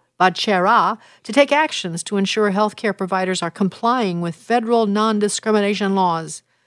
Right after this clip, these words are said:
I don't know what that means. I'm sure it means something to them. It's also going to direct the Health and Human Services to collect data on maternal health outcomes,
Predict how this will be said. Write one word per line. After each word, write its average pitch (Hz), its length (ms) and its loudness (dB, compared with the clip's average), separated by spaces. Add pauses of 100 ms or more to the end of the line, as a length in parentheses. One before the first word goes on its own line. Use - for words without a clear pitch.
(520)
I 175 60 -20
don't 175 100 -14
know 175 40 -12
what 170 160 -8
that 180 160 -4
means. 180 280 -4
I'm 175 80 -6
sure 185 180 -4
it 170 80 -4
means 175 180 -2
something 180 400 -2
to 175 120 -6
them. 185 320 0 (420)
It's 196 100 -4
also 262 300 6
going 226 260 4
to 214 200 4
direct 208 440 -2
the 196 360 0
Health 220 280 0
and 208 80 0
Human 202 180 4
Services 208 520 0
to - 60 -6
collect 226 340 -2
data 214 420 -2 (140)
on 185 140 -2
maternal 214 440 0
health 190 380 -2
outcomes, 196 640 -6